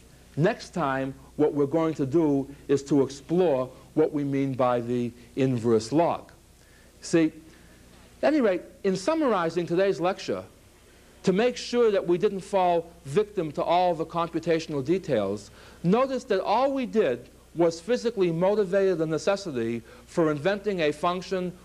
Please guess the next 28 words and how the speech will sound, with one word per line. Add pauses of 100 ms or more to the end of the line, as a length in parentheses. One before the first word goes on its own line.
whose
derivative
with
respect
to
x
was
one
over
x. (340)
And
from
that
point
on, (560)
everything
else
that
we
did (380)
followed
as
applications
of
material
that
came
before.